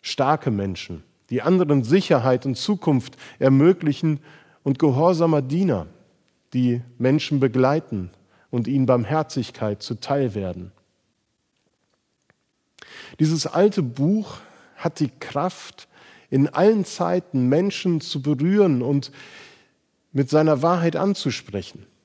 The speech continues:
Es spricht auf besondere Weise eben das Thema der Barmherzigkeit und Gerechtigkeit an und veranschaulicht, dass wir mitten in unserer unbarmherzigen Zeit und Welt auf Wegbegleiterinnen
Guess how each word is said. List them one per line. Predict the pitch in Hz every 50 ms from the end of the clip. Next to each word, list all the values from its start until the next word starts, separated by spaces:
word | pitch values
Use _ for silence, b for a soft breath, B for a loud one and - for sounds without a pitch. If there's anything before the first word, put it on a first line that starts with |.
| _ _ _ _ _
Es | 147 147 -
spricht | - - - 214 220 - - 170
auf | 160 143 - -
besondere | 156 139 120 156 180 196 196 180 151 156 131 113
Weise | 120 147 147 175 190 190 185 160 151 131
eben | 90 110 135 123 -
das | 131 131 123 - -
Thema | - - 175 180 185 175 160 139
der | 139 131
Barmherzigkeit | 120 131 123 117 110 135 156 170 160 - - 135 117 - - - - 110 107 107 - -
und | 98 - -
Gerechtigkeit | - 139 120 165 175 170 - - 147 120 - - - 117 107 98 -
an | 85 113
und | 117 120 131
veranschaulicht, | - 151 98 - 185 220 233 214 - - 147 135 135 135 127 - - B B B B B B B B
dass | - 147 - -
wir | 143 151 151 151 143 143 B B B B B B
mitten | 127 123 135 180 226 220 - 196 185 180
in | 170 151
unserer | 151 151 143 - - 147 139 - -
unbarmherzigen | - 202 214 214 175 170 147 139 123 123 147 156 160 156 - - 147 131 131 123 120
Zeit | - - - - 139 127 143 175 180 180 - - - -
und | - 123 123 107 95 98
Welt | 110 127 139 165 170 175 175 165 - - - - - _
auf | - 123 123 113 -
Wegbegleiterinnen | - 107 117 160 196 190 - - - 156 117 131 131 131 139 151 151 - - 139 120 135 147 147 139 139 139